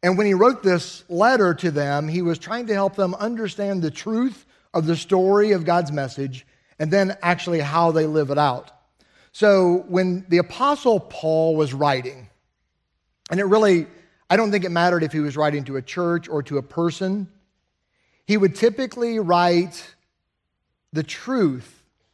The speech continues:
about what was, the truth of God's story, and then he would follow that up with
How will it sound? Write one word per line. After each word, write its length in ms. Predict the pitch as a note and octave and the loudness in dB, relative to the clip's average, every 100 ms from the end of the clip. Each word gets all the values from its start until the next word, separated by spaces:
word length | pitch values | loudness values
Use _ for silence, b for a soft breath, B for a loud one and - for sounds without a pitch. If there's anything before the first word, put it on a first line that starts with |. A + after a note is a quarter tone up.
| _ _ _ _ _ _ - | _ _ _ _ _ _ -4
about 520 | D#3+ E3+ F3 E3+ F3 | 0 4 4 2 0
what 240 | F3 F3 | 0 0
was, 340 | E3 D#3+ C#3 A#2 | 2 2 2 -4
the 80 | C3+ | -12
truth 420 | - - G3+ G3+ | -8 -4 -4 -2
of 140 | E3 | -2
God's 320 | D3+ D#3 D3 | 0 2 0
story, 540 | - D3 C3+ C3 C3+ D3+ | -6 -4 -4 -4 -4 -6
and 180 | C#3+ C#3 | -8 -2
then 240 | E3 E3 | -2 -2
he 240 | D#3 E3 | -4 -4
would 180 | D#3+ D3+ | -4 -6
follow 360 | C3 F3+ F#3 F#3+ | -4 -2 0 0
that 180 | E3+ C#3+ | 0 2
up 260 | C#3 C#3 | 0 -2
with 380 | C#3+ C#3 C3+ _ | -4 -4 -6 _